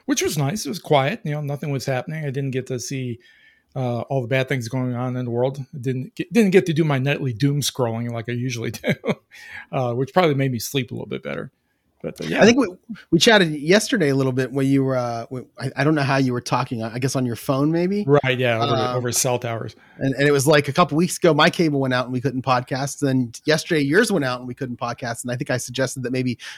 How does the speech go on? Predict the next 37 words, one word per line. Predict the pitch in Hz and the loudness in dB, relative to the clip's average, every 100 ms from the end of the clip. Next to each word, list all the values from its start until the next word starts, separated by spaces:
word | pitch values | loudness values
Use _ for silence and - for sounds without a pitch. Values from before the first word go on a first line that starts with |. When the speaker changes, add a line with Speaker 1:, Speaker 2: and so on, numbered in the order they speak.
| - | -6
Speaker 2:
big | 120 151 | 0 0
cable | - 156 156 135 | 2 2 4 2
is | 113 | 2
out | 127 123 | 0 -2
to | - | -4
get | 113 120 | -6 -6
us. | 98 - - - _ | -8 -12 -14 -18 _
Speaker 1:
That's | 135 127 | -4 -2
right. | 135 123 107 | -2 -2 0
Yeah, | 123 120 | 0 0
yeah. | 123 127 | 0 2
They're, | 151 151 160 | 2 2 0
they're | 180 | 2
worried | 180 208 175 | 8 8 8
about | 160 147 | 6 2
us | 123 | 2
taking | - 147 131 117 | 2 0 0 -2
over, | 127 110 92 _ | -2 -2 -8 _
you | 135 | -8
know, | 113 | -6
and, | 110 - | -6 -8
and | 131 120 - - | -8 -8 -10 2
using | 180 180 | 6 6
up | 180 - | 6 4
too | 160 | 0
much | 135 - | 0 0
bandwidth. | 123 120 110 - - | 0 0 -4 -8 -6
That's | 120 - | -6 -4
probably | 139 120 | -4 -2
Speaker 2:
Probably | 120 113 | -2 -4
Speaker 1:
the | 110 | -6
Speaker 2:
what | 110 | -6
Speaker 1:
issue. | 117 | -6
Speaker 2:
it | |
is, | 117 117 | -8 -10
yeah. | 120 | -10
<laughs> | 117 | -10